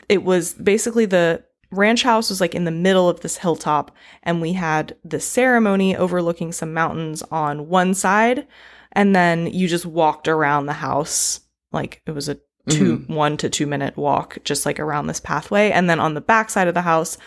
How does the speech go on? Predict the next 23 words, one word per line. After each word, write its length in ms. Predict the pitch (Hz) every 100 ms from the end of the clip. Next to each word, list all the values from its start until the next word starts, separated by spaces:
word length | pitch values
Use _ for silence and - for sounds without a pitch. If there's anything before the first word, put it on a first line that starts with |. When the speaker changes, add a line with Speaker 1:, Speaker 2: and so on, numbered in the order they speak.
| - -
Speaker 1:
was 180 | 170 160
this, 160 | 156
like, 180 | 160 151
big 220 | 170 160
sweeping 460 | 165 165 151 143 156
lawn, 440 | 175 170 165 165 170 - _
and 160 | - 165
we 120 | 156
had 440 | 165 156 143 147 - -
dinner 240 | 214 208
tables 340 | 202 208 185 185
set 220 | - 180
up. 340 | 170 170 - _ - - _ -
We 80 |
had 100 | 160
dinner 260 | 160 190 190
out 160 | 180 180
there, 300 | 165 160 160
and 120 | 165
then 80 | 160
we 100 | 160
had 320 | 175 160 160
this 580 | - 151 156 - - -